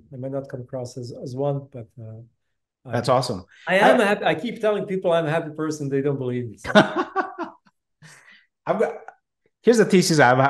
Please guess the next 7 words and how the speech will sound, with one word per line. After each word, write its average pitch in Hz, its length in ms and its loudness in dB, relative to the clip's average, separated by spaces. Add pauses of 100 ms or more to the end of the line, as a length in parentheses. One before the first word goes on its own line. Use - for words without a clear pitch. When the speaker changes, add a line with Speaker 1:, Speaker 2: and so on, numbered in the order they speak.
Speaker 2:
always 127 360 4
had, 101 320 -6
right? 95 200 -12
Which 110 240 -6
is, 104 160 0
as 107 180 2
entrepreneurs, 107 840 -2